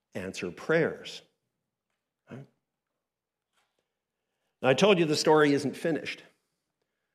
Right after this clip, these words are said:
Here's the big reveal. As far as we know, Riku still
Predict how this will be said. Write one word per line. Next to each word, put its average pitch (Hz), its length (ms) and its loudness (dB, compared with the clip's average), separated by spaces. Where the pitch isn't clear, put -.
Here's 160 260 -2
the 143 60 -8
big 147 220 0
reveal. 131 520 -2
As 117 80 -14
far 165 180 2
as 139 100 0
we 147 120 0
know, 131 200 0
Riku 120 420 -6
still 107 520 -8